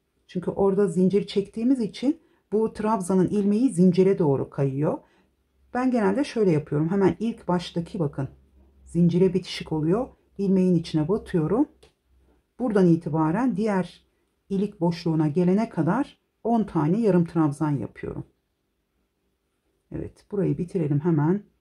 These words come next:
Son olarak yakayı anlatacağım. Yakayı biraz, e, farklı yaptım. Yani tabii sizler istediğiniz gibi yapabilirsiniz ama aynısını yapmak isterseniz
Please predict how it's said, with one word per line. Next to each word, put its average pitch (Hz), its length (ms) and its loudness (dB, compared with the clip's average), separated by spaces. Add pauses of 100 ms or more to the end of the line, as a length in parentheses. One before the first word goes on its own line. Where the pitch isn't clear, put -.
(640)
Son - 260 -6
olarak 156 580 -2 (140)
yakayı 170 440 -4
anlatacağım. 160 680 -2 (840)
Yakayı 240 560 -6
biraz, 208 500 -4
e, 170 280 2 (120)
farklı 180 280 -2
yaptım. 170 560 -2 (1900)
Yani - 160 -4
tabii 185 220 -6
sizler 185 640 -4 (140)
istediğiniz 196 640 -2
gibi 165 180 -2
yapabilirsiniz 160 720 -4
ama 175 320 0 (840)
aynısını 170 420 0
yapmak 165 280 0
isterseniz 185 840 -4